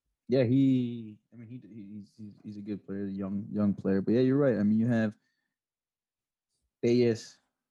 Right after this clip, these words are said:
and you have Luke Shaw. I mean, England is so stacked in fullback positions,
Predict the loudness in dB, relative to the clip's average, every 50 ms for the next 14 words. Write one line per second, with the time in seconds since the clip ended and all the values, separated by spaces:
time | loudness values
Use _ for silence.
0 | _ _ _ _ -2 -2 0 0 0 0 0 0 0 -2 -2 -4 -10 _ _ _
1 | _ _ _ _ _ _ _ _ _ _ _ _ _ _ _ _ _ _ -2 -2
2 | -2 -2 -2 -2 0 4 4 4 4 4 0 -4 _ _ _ _ _ _ _ _
3 | _ _ _ _ _ _ _ _ _ _ _ _ _ _ _ _ _ _ _ _
4 | -10 -8 -8 -10 -12 -18 _ _ -20 _ -10 -8 -6 -4 -6 -6 -6 -8 -10 -8
5 | -4 -6 -6 -6 -8 -8 -8 -8 -8 -8 -10 -14 -10 -10 -10 -8 -8 -10 -10 -12
6 | -10 -10 -10 -10 -12 -16 -20